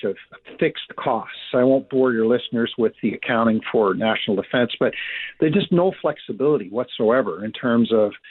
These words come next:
um, how that money gets moved around. It's allocated. And so that really leaves, um, you know, let's say, for sake of argument, three billion dollars that, that you can actually adjust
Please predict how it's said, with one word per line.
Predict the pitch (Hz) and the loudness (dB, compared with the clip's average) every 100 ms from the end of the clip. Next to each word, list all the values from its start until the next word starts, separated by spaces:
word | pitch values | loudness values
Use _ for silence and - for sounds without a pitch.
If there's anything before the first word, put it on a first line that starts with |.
| - _ | -20 _
um, | 123 113 107 - | -2 0 0 -2
how | - 143 | 0 2
that | 127 113 | 2 2
money | 113 107 | 0 2
gets | 107 - | 0 0
moved | 110 98 | 0 2
around. | 101 147 139 92 | 0 2 0 0
It's | 110 - | -2 -2
allocated. | 113 113 127 - 117 117 117 - - - - | -2 0 0 0 2 2 -2 -6 -14 -10 -2
And | 151 147 | 0 0
so | |
that | 185 233 | 0 2
really | 160 165 131 | 2 4 4
leaves, | 127 147 131 113 - - | 2 2 0 -2 -10 -6
um, | 120 113 110 107 107 101 | -2 0 0 -2 -6 -4
you | 147 | 0
know, | 127 120 | 2 4
let's | 123 120 - | 2 0 -2
say, | 135 120 110 - | 0 2 0 -4
for | - - | -8 0
sake | 123 120 | 0 0
of | 98 | 2
argument, | 107 113 113 101 - | 2 2 0 -2 -2
three | 135 123 | 0 2
billion | 110 117 107 95 | 2 2 2 0
dollars | 117 139 131 95 - - - - _ 127 | 0 0 0 -2 -10 -16 -20 -20 _ -2
that, | - _ 139 | -2 _ -4
that | 139 143 | -2 -2
you | |
can | 135 131 | -4 -2
actually | 120 139 - 135 107 | -2 -2 -2 -2 -2
adjust | 101 - 147 123 - | -2 0 0 -2 -8